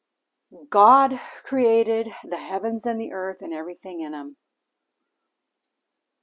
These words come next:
I think that's all that I have in my notes. I hope that you tune in again for chapter two as we keep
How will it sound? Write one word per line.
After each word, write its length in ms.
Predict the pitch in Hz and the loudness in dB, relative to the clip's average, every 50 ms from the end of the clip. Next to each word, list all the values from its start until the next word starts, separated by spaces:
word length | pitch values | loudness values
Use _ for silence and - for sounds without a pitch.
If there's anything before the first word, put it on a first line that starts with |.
| _ _ _ _ _ _ _ _ _ _ _ _ _ _ _ _ _ _ _ _ _ _ _ _ - - - - - - - - - - - _ _ _ _ _ _ _ _ _ _ _ _ _ - | _ _ _ _ _ _ _ _ _ _ _ _ _ _ _ _ _ _ _ _ _ _ _ _ -20 -20 -20 -20 -20 -20 -20 -20 -20 -20 -20 _ _ _ _ _ _ _ _ _ _ _ _ _ 2
I 120 | - 240 233 | 2 2 4
think 260 | - 294 320 339 339 | 6 6 6 6 6
that's 300 | 359 320 - - - - - - | 6 6 6 4 0 -6 2 6
all 300 | 240 233 240 262 277 285 | 8 12 12 12 12 12
that 200 | 262 240 - - - - - | 12 10 8 6 2 -6 0
I 120 | - 214 | 2 2
have 460 | 208 - - - 220 220 226 233 226 226 - | 2 2 0 0 4 6 8 8 6 6 0
in 240 | 226 220 208 196 185 | -2 -2 -2 -2 -2
my 200 | 185 180 180 175 | -2 0 0 0
notes. 1000 | 175 175 185 190 196 208 247 285 330 - - - - - - - - - - - - - - _ _ _ _ _ _ _ _ _ _ _ _ _ _ _ _ _ _ _ _ - - - - _ _ _ _ _ _ _ _ _ _ _ _ _ _ _ _ _ _ _ _ _ _ _ _ _ - | -2 0 0 2 2 4 4 2 2 -2 -10 -14 -14 -12 -12 -12 -10 -12 -12 -14 -16 -20 -20 _ _ _ _ _ _ _ _ _ _ _ _ _ _ _ _ _ _ _ _ -10 -10 -10 -10 _ _ _ _ _ _ _ _ _ _ _ _ _ _ _ _ _ _ _ _ _ _ _ _ _ 4
I 80 | 226 220 | 4 6
hope 240 | 202 240 285 285 - | 6 4 4 6 4
that 140 | 269 - | 0 2
you 100 | 233 233 | 0 -8
tune 260 | 226 - - 247 233 226 | -8 -6 -6 -4 -2 -2
in 160 | 220 226 233 | -2 -2 -4
again 480 | 226 226 214 208 208 220 226 240 240 | -4 -4 -4 -4 -2 -2 -2 -4 -4
for 160 | 233 - 208 190 | -4 -6 -10 -8
chapter 400 | - 214 202 196 196 - 202 185 | -4 -2 -2 -2 -4 -6 -12 -16
two 320 | - - 220 214 214 226 | -12 -6 -4 -2 -2 0
as 160 | 220 208 196 175 | -2 -2 -4 -8
we 120 | 185 160 | -12 -12
keep 340 | - - - 214 214 208 | -12 -12 -12 -10 -10 -10